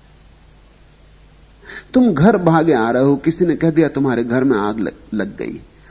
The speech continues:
और तुम भागे हो बाजार से दुकान बंद करके बेतहासा, और किसी ने तुम्हें पीछे से लात आके मार दी, तुम्हें शायद पता भी ना चले,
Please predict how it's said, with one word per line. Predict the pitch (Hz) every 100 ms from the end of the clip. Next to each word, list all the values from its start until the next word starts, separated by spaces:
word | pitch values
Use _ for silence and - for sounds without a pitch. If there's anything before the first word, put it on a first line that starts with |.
| -
और | 135
तुम | - 147 104
भागे | 131 156 123
हो | 117
बाजार | 92 104 95 87
से | 98 95
दुकान | 98 - 80 90
बंद | 90 90
करके | - - - - - - - _ _ 110
बेतहासा, | 113 - - - - - - - - - _ _ - _ _ - _ -
और | 110
किसी | 139 127
ने | 131
तुम्हें | 104 110 104
पीछे | 107 -
से | 92 101
लात | 95 90
आके | 92 -
मार | 95 82 80
दी, | - - - - - - -
तुम्हें | 113
शायद | 104 117 123 -
पता | 95 80
भी | 78
ना | 101 113
चले, | 110 - - -